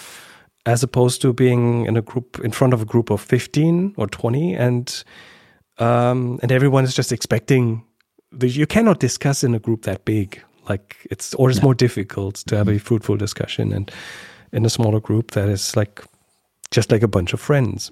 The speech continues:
Speaker 1: So that gave me, that, that gave me quite a boost. And, um, I might not do the exact same tour, 'cause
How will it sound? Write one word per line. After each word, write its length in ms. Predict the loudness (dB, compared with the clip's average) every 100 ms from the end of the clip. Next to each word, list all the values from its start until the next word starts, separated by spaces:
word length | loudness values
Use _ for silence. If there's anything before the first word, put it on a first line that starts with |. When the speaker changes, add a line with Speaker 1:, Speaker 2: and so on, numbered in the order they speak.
| _
Speaker 1:
So 260 | -6 -4 -4 _ _ _ _ _ _ -20 _ -4 2
that 240 | 2 0 _ _ _ _ _ -8
gave 300 | 0 2 2
me, 520 | 2 4 2 2 0 0
that, 160 | 0
that 80 | 0
gave 140 | 0 2
me 80 | 2
quite 200 | 0 0
a 40 |
boost. 380 | -2 -4 -6 -6
And, 480 | -4 -4 -6 -10 -18 _ -20 -20 -20 _ _ _ _ _
um, 640 | 2 2 2 0 -2 -4 -8 _ _ _ _ _ _ _ _ _ _ _ _ -20 _ _ -20 _ -20 -20 0
I 100 | 4
might 240 | 4 4
not 140 | 2 2
do 140 | 0
the 120 | 0 -6
exact 460 | -6 0 -2 -2
same 260 | 0 2 2
tour, 400 | 2 0 0 -4 -8 _ _
'cause 540 | -2 0 0 -6 -12